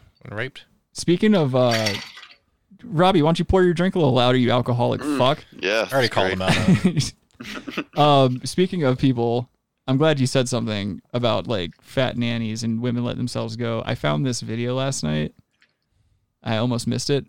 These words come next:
Speaker 2: but this, uh, this pastor who's fat gives a sermon about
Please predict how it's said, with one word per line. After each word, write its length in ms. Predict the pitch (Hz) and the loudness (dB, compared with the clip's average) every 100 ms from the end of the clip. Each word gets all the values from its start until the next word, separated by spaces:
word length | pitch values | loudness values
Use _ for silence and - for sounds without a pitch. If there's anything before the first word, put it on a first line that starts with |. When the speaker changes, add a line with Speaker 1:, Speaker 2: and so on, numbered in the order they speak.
| _ | _
Speaker 2:
but 260 | 127 120 - | -2 -2 -4
this, 320 | 131 139 - | -2 0 2
uh, 360 | 160 151 127 98 | 2 2 2 0
this 160 | 139 139 | -2 -2
pastor 600 | - 165 180 - 113 120 - _ | -2 -2 -2 0 0 -2 -6 _
who's 140 | 135 - | -6 -2
fat 300 | 120 120 - - _ _ _ _ _ _ _ | 0 -2 -6 -18 _ _ _ _ _ _ _
gives 380 | 135 180 175 151 | 0 0 2 0
a 220 | 165 143 127 | 2 4 2
sermon 480 | - 165 160 139 127 | 2 2 4 2 4
about 520 | 120 127 123 117 | 2 4 4 0